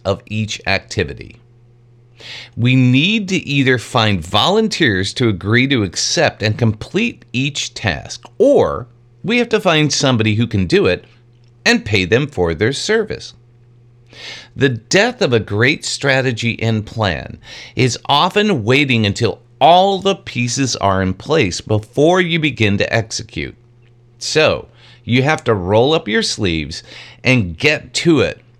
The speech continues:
while finding people to take over and carry the ball further and faster than you can.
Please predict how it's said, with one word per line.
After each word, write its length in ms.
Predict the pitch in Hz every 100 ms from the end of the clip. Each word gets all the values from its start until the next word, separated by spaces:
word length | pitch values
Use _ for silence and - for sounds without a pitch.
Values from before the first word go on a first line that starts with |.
| -
while 480 | 98 123 185 214 214
finding 560 | - 165 165 160 160
people 380 | 139 147 135 123
to 160 | 117 123
take 340 | - 110 101
over 380 | 151 202 139 117 -
and 220 | 117 117
carry 420 | - - 120 127
the 160 | 127 120
ball 460 | 101 98 92 90 87
further 460 | - 110 104 110
and 260 | 98 95 90
faster 560 | 90 78 73 - 78
than 220 | 78 92 98
you 200 | 123 139
can. 400 | - 65 -